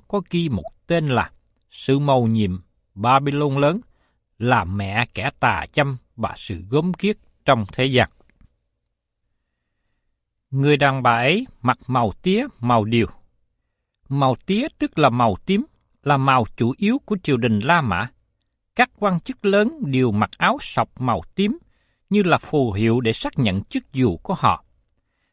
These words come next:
Hoàng đế La Mã cũng mặc áo choàng màu tím, còn màu đỏ điều là màu được tiếp nhận bởi Công giáo La Mã.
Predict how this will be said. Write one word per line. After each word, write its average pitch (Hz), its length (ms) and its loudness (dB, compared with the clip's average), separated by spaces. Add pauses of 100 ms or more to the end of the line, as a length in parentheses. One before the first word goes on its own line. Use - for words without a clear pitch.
(140)
Hoàng 139 280 2
đế 185 120 4
La 226 140 4
Mã 123 340 0 (140)
cũng 151 220 -2
mặc 117 200 -2
áo 180 240 0 (140)
choàng 113 260 2
màu 107 160 0 (100)
tím, 196 180 0 (640)
còn 135 240 0
màu 131 160 4
đỏ 120 160 2
điều 139 340 0 (140)
là 127 120 -2
màu 120 280 2
được 104 320 -6
tiếp - 200 -4
nhận 90 300 -2 (160)
bởi 92 200 -4
Công 147 300 -4
giáo 160 140 4
La 170 140 4
Mã. 104 260 0